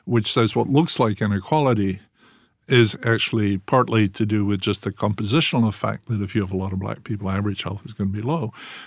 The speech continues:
But also because, you know, there's a quote of Martin Luther King's about, um, Jim Crow.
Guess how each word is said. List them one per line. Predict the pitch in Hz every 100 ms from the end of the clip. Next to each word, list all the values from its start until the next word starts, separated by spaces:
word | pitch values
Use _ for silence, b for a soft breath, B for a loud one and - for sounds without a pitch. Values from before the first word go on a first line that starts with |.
| B
But | 156 156
also | 180 180 185 156 156
because, | 127 139 120 139 131 135 - - - - -
you | 147 151
know, | 139
there's | 135 131 127
a |
quote | 131 - 214 180
of | 127
Martin | 143 131
Luther | 135 135 120
King's | - - 143 117 107 - B B B B _
about, | 123 113 120 117 101 - _
um, | 120 110 107
Jim | 101 127
Crow. | 110 - 123 87